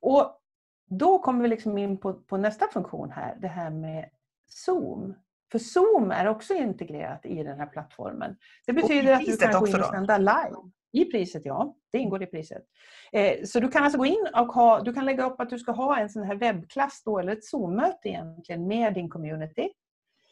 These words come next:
Speaker 1: Du kan, eh, sända live på Facebook också faktiskt via Zenler, för, för det är ju en vanlig Zoom-funktion.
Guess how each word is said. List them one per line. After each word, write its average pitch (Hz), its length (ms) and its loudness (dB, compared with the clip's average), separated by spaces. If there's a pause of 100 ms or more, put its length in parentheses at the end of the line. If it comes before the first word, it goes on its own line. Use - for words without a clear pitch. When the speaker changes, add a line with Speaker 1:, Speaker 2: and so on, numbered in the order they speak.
(300)
Speaker 1:
Du 247 240 0
kan, 226 440 2
eh, 202 220 2 (540)
sända 220 260 4
live 240 380 6 (520)
på 254 120 -2
Facebook 233 500 0 (180)
också 294 380 0
faktiskt 285 480 -2
via 233 460 2
Zenler, 247 560 0
för, 240 100 -6
för 233 140 -6
det 233 80 -2
är 254 60 -2
ju 262 60 0
en 254 100 -2
vanlig 220 640 -4
Zoom-funktion. 220 800 -4